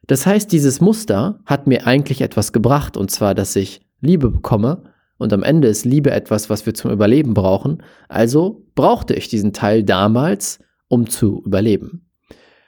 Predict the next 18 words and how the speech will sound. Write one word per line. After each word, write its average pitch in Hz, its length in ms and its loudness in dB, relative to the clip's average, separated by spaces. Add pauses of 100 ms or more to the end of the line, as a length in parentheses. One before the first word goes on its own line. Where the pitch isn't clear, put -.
(380)
Mit - 120 0
der 143 120 2
Zeit 139 380 0
war 107 100 4
dieser 110 240 2
Teil 113 220 0
nicht 110 120 0
mehr 107 120 0
nötig, 123 520 0
aber 113 160 0
das 110 160 -2
System 120 480 2
oder 104 200 2
das - 400 -6
Muster 127 580 0
ist - 160 -12
trotzdem - 380 -2
geblieben. - 400 -6